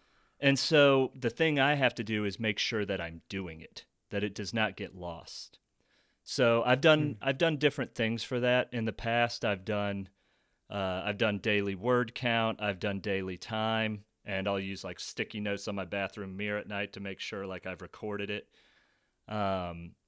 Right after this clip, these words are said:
Speaker 1: but now that it's been part of the practice for a while, to a, a point I made earlier, I don't need to measure in such small increments to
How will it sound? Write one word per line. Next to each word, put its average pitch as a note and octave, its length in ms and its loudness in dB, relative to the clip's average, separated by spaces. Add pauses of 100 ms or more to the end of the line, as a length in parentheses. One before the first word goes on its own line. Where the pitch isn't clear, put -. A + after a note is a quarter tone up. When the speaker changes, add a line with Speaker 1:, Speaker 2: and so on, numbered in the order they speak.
(260)
Speaker 1:
but C#3 380 2 (180)
now D3 320 2
that D3+ 140 4
it's B2 120 -6
been A#2+ 360 0
part A#2+ 240 2
of G2 80 -6
the - 80 -10 (180)
practice A2+ 640 0
for G2+ 260 -4
a F#2+ 80 -2
while, F#2 440 -4 (140)
to F#2+ 340 -2 (1300)
a, F#2 380 -2
a - 80 -8
point A2+ 240 2
I G#2 40 2
made G2 200 0
earlier, G#2 400 2 (420)
I C#3 80 2
don't D#3+ 220 4
need E3+ 220 2
to A2+ 40 6
measure A2 560 4
in G2 80 0
such - 400 0
small G#2 420 0
increments F#2+ 680 -6
to F#2 440 -6